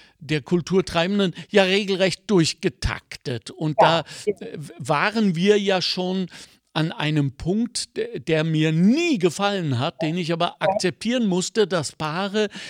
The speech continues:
Speaker 1: ja, und wir reden natürlich Prä-Lockdown, Prä-Covid, mittlerweile so beschäftigt waren, dass sie sich wirklich und wahrhaftig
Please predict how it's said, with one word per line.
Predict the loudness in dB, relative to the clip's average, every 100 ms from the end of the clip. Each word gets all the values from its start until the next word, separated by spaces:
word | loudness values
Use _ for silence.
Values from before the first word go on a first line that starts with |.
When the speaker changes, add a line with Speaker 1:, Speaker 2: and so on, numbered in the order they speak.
| -8
Speaker 1:
ja, | 0 2 2 -6 -14 -2
und | -2 0
wir | 0
reden | 0 0 0
natürlich | 0 0 -2 -2 -4 -6
Prä-Lockdown, | -2 2 2 2 -2 0 0 -2 -2 -2 -2
Prä-Covid, | -6 -2 -2 -2 -2 -2 0 0 -2 -4 -18 -6
mittlerweile | 0 2 2 2 4 2 0 -4
so | 0 0
beschäftigt | 0 -2 -2 -4 -4 -12 -12 -8
waren, | -4 -4 -2 0
dass | 0 0
sie | -4
sich | -4 -6 -8 -2
wirklich | -2 -2 -6
und | -4 -4
wahrhaftig | 0 0 0 -6